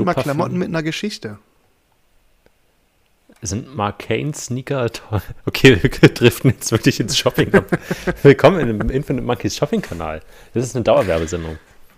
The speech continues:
Speaker 1: Ja.
Speaker 2: Ähm,
Speaker 1: Aber ich
Speaker 2: finanziert
Speaker 1: find's,
Speaker 2: von
Speaker 1: äh, lustig bei diesem Justizbuch, äh, also hat die Person das gelesen?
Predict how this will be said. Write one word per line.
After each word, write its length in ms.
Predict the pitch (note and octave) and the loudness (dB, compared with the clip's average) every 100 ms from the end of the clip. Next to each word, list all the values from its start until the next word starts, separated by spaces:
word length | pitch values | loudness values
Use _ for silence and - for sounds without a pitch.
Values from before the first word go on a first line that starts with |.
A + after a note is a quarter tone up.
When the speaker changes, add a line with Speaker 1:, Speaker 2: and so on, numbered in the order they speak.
| - | -12
Speaker 1:
Ja. 280 | C#3 G2 F#2+ | -4 0 0
Speaker 2:
Ähm, 160 | F#2 F2+ - | -2 -6 -2
Speaker 1:
Aber 160 | D3 | 0
ich 80 | E3 | 2
Speaker 2:
finanziert 0 | |
Speaker 1:
find's, 220 | F3+ F3+ | 0 0
Speaker 2:
von 140 | C3 C#3+ | -2 0
Speaker 1:
äh, 180 | D3+ - _ _ | -2 -6 _ _
lustig 380 | C#3+ F#3+ - F#3 | -2 -2 -2 -4
bei 120 | D#3+ | -4
diesem 220 | D3 D3 | -4 -4
Justizbuch, 960 | C#3+ C3+ - F#3+ G3 - C#3+ E3+ E3+ - - _ | -4 -6 -8 -10 -8 -8 -8 -6 -10 -14 -20 _
äh, 260 | - G#2 C#3 | -14 -8 -6
also 240 | C3+ B2 | -6 -6
hat 140 | E3+ | -6
die 80 | - | -6
Person 400 | E3+ D#3 D3 F#3+ | -4 -2 2 2
das 180 | E3 D#3 | 2 -2
gelesen? 720 | C#3 B2 B2 B2 D3 G#3 A#3 | -4 -6 -6 -8 -8 -12 -12